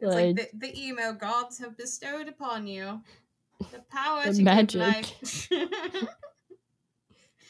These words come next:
Speaker 1: Shout out to Mark Hoppus for holding
Speaker 2: Uh,
Speaker 1: it down
Speaker 2: that's so
Speaker 1: in
Speaker 2: funny.
Speaker 1: the booth
Speaker 2: I had
Speaker 1: and
Speaker 2: no idea.
Speaker 1: producing greatness.
Speaker 2: I had no idea.
Speaker 1: Yeah. Yeah, no, I found,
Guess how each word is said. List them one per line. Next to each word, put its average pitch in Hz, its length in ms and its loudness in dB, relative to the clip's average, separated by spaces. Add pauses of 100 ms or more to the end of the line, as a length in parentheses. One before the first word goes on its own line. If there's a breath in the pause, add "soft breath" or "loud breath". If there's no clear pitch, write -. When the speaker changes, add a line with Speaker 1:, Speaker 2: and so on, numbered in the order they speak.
(200 soft breath)
Speaker 1:
Shout 226 400 4
out 226 320 6
to 226 80 2
Mark 202 320 4
Hoppus 196 680 2
for 214 80 -2
holding 208 380 6
Speaker 2:
Uh, 208 40 8
Speaker 1:
it - 120 -8
down 196 520 6 (180)
Speaker 2:
that's - 240 -16
so 285 140 -8
Speaker 1:
in 269 60 -12
Speaker 2:
funny. 208 400 -4
Speaker 1:
the 208 80 0
booth 202 640 -2
Speaker 2:
I 220 80 -2
had 247 160 2
Speaker 1:
and 208 80 0
Speaker 2:
no 226 140 -2
idea. - 20 4
Speaker 1:
producing 208 480 4 (240)
greatness. 190 720 0 (100)
Speaker 2:
I 220 80 -6
had 220 160 -4
no 208 200 -6
idea. 214 280 2
Speaker 1:
Yeah. 262 220 6 (1500)
Yeah, 208 280 8
no, 196 200 4
I 214 120 6
found, 240 360 2